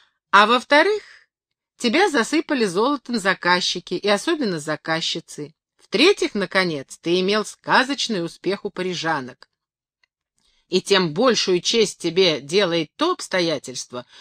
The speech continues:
что ты и после всего этого не забыл старых друзей. Ведь ты мне за полтора года написал целых два письма, шутка ли сказать.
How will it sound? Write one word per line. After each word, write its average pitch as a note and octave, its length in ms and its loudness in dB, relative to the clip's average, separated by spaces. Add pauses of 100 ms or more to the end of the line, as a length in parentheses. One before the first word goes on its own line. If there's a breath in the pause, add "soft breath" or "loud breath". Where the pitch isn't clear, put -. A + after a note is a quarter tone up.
(120 loud breath)
что G#3 220 2
ты C4 200 2
и A#3+ 40 0
после A3 380 0
всего E3+ 340 0
этого G#3 380 2
не E3+ 180 -4
забыл D#3+ 380 -2
старых F3+ 400 -2
друзей. C#3 560 -8 (400 loud breath)
Ведь G#3 220 0
ты D4+ 120 6
мне C4+ 200 4
за B3 100 0
полтора A3+ 460 2
года G#3+ 260 0
написал G3 480 -2
целых F#3+ 500 -4
два D3 280 -2
письма, F3 520 -2
шутка C#3 460 -8
ли G3+ 140 -4
сказать. C4 640 -2